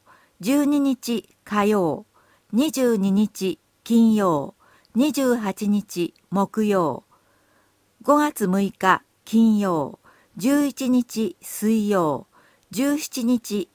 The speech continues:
火曜、二十六日木曜。六月一日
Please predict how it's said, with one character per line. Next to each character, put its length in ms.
火 200
曜、 420
二 180
十 280
六 260
日 460
木 380
曜。 380
六 260
月 460
一 100
日 480